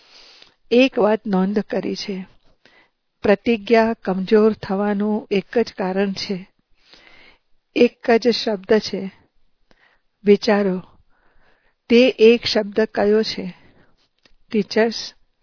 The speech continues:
બોલો, એક શબ્દ કયો છે? પાંડવ, બોલો, એક શબ્દ કયો છે? યાદ તો આવી ગયો છે ને? એક શબ્દ છે,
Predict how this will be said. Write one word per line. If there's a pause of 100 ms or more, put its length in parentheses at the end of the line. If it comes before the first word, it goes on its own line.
(460)
બોલો, (800)
એક
શબ્દ
કયો
છે? (1200)
પાંડવ, (1000)
બોલો, (880)
એક
શબ્દ
કયો
છે? (1300)
યાદ
તો
આવી
ગયો
છે
ને? (1200)
એક
શબ્દ
છે,